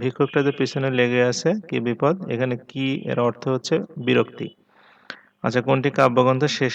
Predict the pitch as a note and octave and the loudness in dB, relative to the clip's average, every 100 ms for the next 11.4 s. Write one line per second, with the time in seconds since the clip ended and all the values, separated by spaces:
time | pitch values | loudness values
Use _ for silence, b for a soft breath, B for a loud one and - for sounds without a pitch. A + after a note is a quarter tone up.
0 | C3 A#2+ D3+ C3 B2+ B2+ A#2 B2 B2 C3 | -2 -2 -2 -2 0 0 2 0 0 0
1 | B2 A#2+ C3 B2+ B2 C3 B2 A#2 A#2+ E3 | 0 0 -2 -2 -4 -2 -2 2 2 2
2 | - A#2+ A#2 B2 B2+ - D3+ B2+ B2+ C3 | 0 -4 -2 -2 -2 -2 -4 -4 -2 -2
3 | B2 A#2+ A#2 A#2+ A#2 A#2 F#3+ A#3+ - A#2+ | 0 -2 -2 -4 -4 -4 -4 -6 -2 0
4 | A#2 A#2+ B2 - A#2+ A#2+ A#2 F3 - B2+ | 0 -2 -4 -4 -4 -4 -4 -6 -4 -4
5 | A#2 B2 A#2+ A#2 A#2+ - A#2+ D#3 B2+ A#2+ | -2 0 -2 -2 -6 -4 -4 -4 -4 -4
6 | A#2 A#2+ B2 B2+ B2 - C3 A#2 B2 D3+ | -4 -4 -4 -4 -6 -6 -8 -4 -2 -2
7 | B B B B B - B2 B2+ B2 D#3 | B B B B B 0 4 4 4 2
8 | C#3+ - B2 A#2+ C3 A#2+ A#2+ B2+ D3 C#3+ | 0 -2 2 4 4 2 0 0 0 0
9 | C3 C#3 C3 B2 B2 A#2+ A#2+ A2+ A#2+ A#2 | 0 -2 0 0 2 2 0 -2 -2 0
10 | B2 A#2+ A#2+ A#2 F#3 D3+ A#2 A#2 A2+ A2+ | 0 -2 -2 0 2 2 2 4 2 2
11 | A2+ A#2 A2+ | -2 2 2